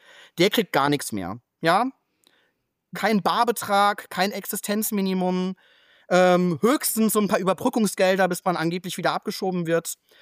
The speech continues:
Man wird auf null reduziert, ja. Also, und das kann natürlich auch massiv soziale Notlagen an der Stelle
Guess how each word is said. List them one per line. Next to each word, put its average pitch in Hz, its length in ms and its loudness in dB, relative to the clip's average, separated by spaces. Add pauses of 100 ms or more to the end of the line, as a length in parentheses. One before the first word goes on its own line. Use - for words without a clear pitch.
(120)
Man 160 160 2
wird 202 100 2
auf - 240 0
null 156 520 4
reduziert, 110 760 -6
ja. 123 300 2 (120)
Also, 160 480 2 (280)
und 156 100 2
das 170 180 0
kann 190 160 0
natürlich 190 400 0
auch 160 140 0
massiv 160 600 0 (120)
soziale 151 380 2
Notlagen 101 800 0
an 117 120 -2
der 110 100 2
Stelle 107 440 -4